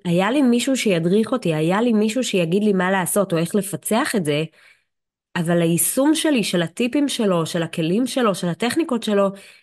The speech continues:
זה לא היה משהו שהייתי עושה באמת באמונה, לא האמנתי שזה יביא תוצאות. שזה קלאסי של המון עצמאים שהולכים ועושים כל מיני סדנאות, ו-, והסדנאות לא, לא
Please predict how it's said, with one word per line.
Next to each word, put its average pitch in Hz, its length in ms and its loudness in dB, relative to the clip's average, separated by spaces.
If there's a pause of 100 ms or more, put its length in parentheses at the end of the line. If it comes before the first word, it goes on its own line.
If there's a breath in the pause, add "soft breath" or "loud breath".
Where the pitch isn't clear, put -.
(100)
זה 180 160 2
לא 202 100 4
היה 262 180 2
משהו 233 280 0
שהייתי 202 380 0
עושה 170 320 0
באמת 160 400 0
באמונה, 185 640 2
לא 175 220 4
האמנתי 208 640 2
שזה 170 260 -2
יביא 170 240 0
תוצאות. 196 640 -2 (760 loud breath)
שזה 214 220 0
קלאסי 285 680 2
של 262 180 0
המון 226 280 2
עצמאים 262 520 0
שהולכים 226 560 0
ועושים 214 380 -2
כל 247 160 0
מיני 247 220 0
סדנאות, 226 880 0 (480 soft breath)
ו-, 180 160 -2 (400)
והסדנאות 185 920 2
לא, 247 300 4
לא 285 80 4